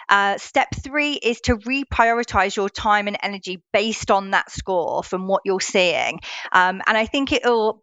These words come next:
uh, provide just incredible insight in terms of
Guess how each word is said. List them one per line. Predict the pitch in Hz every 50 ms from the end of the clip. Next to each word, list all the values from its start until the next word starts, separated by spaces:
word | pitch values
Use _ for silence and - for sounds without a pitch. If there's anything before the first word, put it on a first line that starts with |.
| _ -
uh, | 180 185 -
provide | - 233 220 - - 226 208 208 202 190 196 - - -
just | - 220 196 - - - -
incredible | 226 220 214 - - - 262 247 247 254 208 214 214 -
insight | 214 208 214 214 208 - - 185 165 160 160 - -
in | 190 185 190
terms | - - 196 185 185 196 190 -
of | 208 202